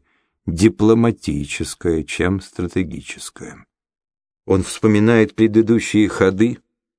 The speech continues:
представляет сражение при Пюи-де-Ком как сложную хореографию,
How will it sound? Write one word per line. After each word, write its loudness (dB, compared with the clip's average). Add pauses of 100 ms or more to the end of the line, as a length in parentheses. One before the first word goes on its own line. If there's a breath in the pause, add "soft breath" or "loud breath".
представляет 2
сражение 0
при -2
Пюи-де-Ком -4 (540)
как -4
сложную 0
хореографию, -4